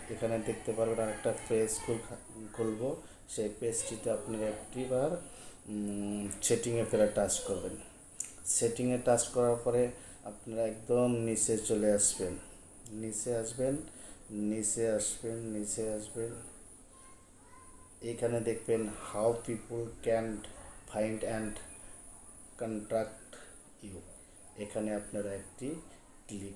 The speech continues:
করে দেবেন। ক্লিক করা দেওয়ার পরে ফার্স্ট যে লাইনটি আছে, এই লাইনটি আপনারা দেখবেন যে এখানে কি লেখা আছে। এখানে আপনি একটা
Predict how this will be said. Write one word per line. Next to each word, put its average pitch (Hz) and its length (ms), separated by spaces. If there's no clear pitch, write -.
করে 95 140
দেবেন। 87 320
ক্লিক 123 220
করা 123 180
দেওয়ার 113 240
পরে 117 280
ফার্স্ট 117 360
যে 110 400
লাইনটি 110 520
আছে, 110 400
এই 117 120
লাইনটি 110 580
আপনারা 107 480
দেখবেন 107 540
যে 107 140
এখানে 107 420
কি 143 120
লেখা 120 300
আছে। 98 320
এখানে 113 380
আপনি 110 240
একটা 110 220